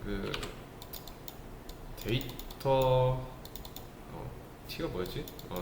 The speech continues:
트랜스퍼였나? 어, 트랜스퍼 오브젝트라고 해가지고 디티오라고 합니다. 디티오. 어, 조립을 하기 위해 만들어 놓은 거, 이거를 디티오 또는 밸류 오브젝트라고 합니다.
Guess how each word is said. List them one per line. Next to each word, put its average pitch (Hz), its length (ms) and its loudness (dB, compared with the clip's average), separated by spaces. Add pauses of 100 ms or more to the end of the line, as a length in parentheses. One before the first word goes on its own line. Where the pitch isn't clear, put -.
(120)
트랜스퍼였나? 147 1000 4 (320)
어, 90 200 -4 (200)
트랜스퍼 170 500 4
오브젝트라고 135 840 6
해가지고 120 460 4 (1200)
디티오라고 147 560 8
합니다. 131 300 6 (260)
디티오. - 360 2 (2250)
어, 80 140 -4 (1400)
조립을 165 400 10
하기 165 320 10
위해 151 120 8
만들어 104 400 6
놓은 98 220 4
거, 98 200 0 (240)
이거를 110 480 4
디티오 123 440 2
또는 160 420 6 (360)
밸류 147 260 8
오브젝트라고 127 580 6
합니다. 120 280 6